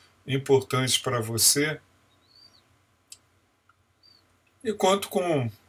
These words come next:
a sua ajuda para divulgar esse trabalho. No final aqui do calendário,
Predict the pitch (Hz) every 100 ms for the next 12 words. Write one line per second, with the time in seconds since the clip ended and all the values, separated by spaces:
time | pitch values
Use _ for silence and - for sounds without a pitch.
0 | - 131 127 - 160 139 107 131 175 117
1 | 110 - _ _ _ _ _ _ - 139
2 | 143 135 123 135 139 123 127 127 123 -
3 | 123 117 110 107 104 101 - _ _ _
4 | _ _ _ _ - 143 135 143 131 127
5 | 117 - 135 127 117 113 131 135 131 131
6 | 147 143